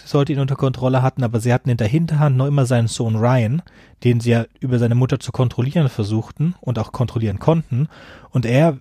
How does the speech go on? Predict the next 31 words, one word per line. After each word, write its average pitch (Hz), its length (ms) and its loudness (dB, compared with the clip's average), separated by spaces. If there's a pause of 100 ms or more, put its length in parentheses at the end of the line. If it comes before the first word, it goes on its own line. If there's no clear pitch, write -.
wäre 131 240 4
ja 120 120 2
wenigstens 139 560 0
ein 123 60 0
Power-Match 135 560 2
gewesen. 107 560 -2
Das - 120 -14
heißt, 107 160 -2
wenn 113 80 -2
er 110 80 0
vierzehn, 147 420 0
sechzehn 123 320 -2
Jahre 135 300 2
alt 120 260 -2
wäre, 120 320 2
wäre 110 140 0
er 104 40 0
stark 120 260 -2
genug 117 240 0
gewesen, 110 460 -2
um 107 220 -4
Homelander 113 400 0
unter 104 180 -2
Kontrolle 131 440 -2
zu - 160 -8
halten. 104 380 -4 (540)
Das - 240 -4
haben 127 120 4
wir 120 100 -2
immer 185 220 4
noch, 123 300 -2